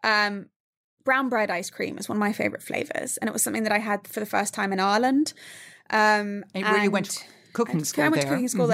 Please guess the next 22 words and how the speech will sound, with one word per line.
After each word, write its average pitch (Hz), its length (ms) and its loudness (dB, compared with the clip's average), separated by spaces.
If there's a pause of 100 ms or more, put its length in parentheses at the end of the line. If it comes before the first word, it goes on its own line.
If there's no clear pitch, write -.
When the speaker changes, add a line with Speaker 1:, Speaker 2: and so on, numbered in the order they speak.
Speaker 1:
there. 208 100 0
My, 208 180 2 (140)
my, 214 100 0
my 214 160 2
mum 208 180 2
and 202 140 0
sister 208 280 -2
were 190 80 2
visiting 196 640 0 (400)
one 220 140 0
weekend, 202 360 2
and 196 80 -2
they 196 100 0
stayed 208 300 0
in, 180 320 -4
um, 180 360 -2 (520)
uh, - 380 0 (280)
a 220 80 4 (120)
B 226 140 4
and 202 120 0
B 180 300 2
near 185 540 2